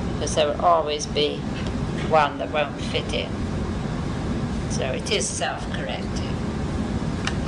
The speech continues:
With a circle, there'll be one that won't fit in. Uh, but with many of them, like the triangles,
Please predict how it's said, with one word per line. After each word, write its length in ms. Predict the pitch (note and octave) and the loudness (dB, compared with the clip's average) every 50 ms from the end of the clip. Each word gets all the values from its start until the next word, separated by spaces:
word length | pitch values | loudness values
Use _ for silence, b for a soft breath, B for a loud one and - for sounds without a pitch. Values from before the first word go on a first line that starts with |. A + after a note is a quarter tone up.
| - - | 0 0
With 120 | A#2+ B2 D3 | 0 0 0
a 60 | C#3+ | 0
circle, 500 | - - G3 G3 F#3+ E3+ D#3 - E3+ C#3+ | 0 4 4 4 4 4 2 0 0 0
there'll 160 | D3 C#3+ C#3+ | 0 0 0
be 120 | - E3+ D#3 | -2 -2 0
one 260 | E3 E3 D3+ D3 - | 2 2 2 2 0
that 120 | - - | -2 -2
won't 260 | E3 D#3 D3+ - - - | -2 0 0 -2 -2 -2
fit 260 | - F3 E3+ E3+ - | 0 0 0 2 2
in. 220 | F3+ E3+ E3+ E3 E3 - - - - - - - - - - - - - - - | 4 4 4 2 0 -2 -4 -4 -2 -2 -2 -2 -2 -2 -2 -2 -2 -2 0 0
Uh, 180 | - F#3 F#3 F#3 | 2 2 2 2
but 160 | G#3+ G3 F#3 | 0 0 0
with 200 | G#3 G#3 G#3 G#3 | -2 -2 -2 -2
many 400 | G#3 A#3 B3 C4+ C4+ A#3 F3+ D#3+ | 0 2 2 2 0 0 -2 -2
of 300 | D#3 D3 C#3 C#3 - - | -2 -2 -4 -4 -2 -2
them, 180 | - D#3+ D#3+ D#3+ | 0 0 0 -2
like 240 | D#3 C#3+ C#3 - - | -4 -4 -4 -4 -4
the 120 | - - | -2 -2
triangles, 840 | E3 - G#3 G3 F#3 E3+ D#3+ D#3 D3+ C#3+ D3+ D3+ D3+ D3+ D3+ - - | 2 4 4 4 4 2 0 -2 -4 -4 -4 -4 -2 -2 -2 -2 -4